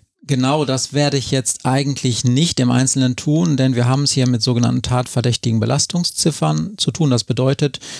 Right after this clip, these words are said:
Anzahl der Fälle auf hunderttausend Fälle in der betrachteten Gruppe in der deutschen Wohnbevölkerung. Bedeutet,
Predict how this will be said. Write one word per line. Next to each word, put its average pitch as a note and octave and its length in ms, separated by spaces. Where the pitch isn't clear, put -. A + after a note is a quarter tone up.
Anzahl C#3 580
der C3 220
Fälle D3 560
auf F3 460
hunderttausend D3 1200
Fälle E3 720
in D3+ 260
der B2 140
betrachteten C3 760
Gruppe D#3 460
in D3 380
der B2 140
deutschen A#2 380
Wohnbevölkerung. A2+ 800
Bedeutet, C3+ 520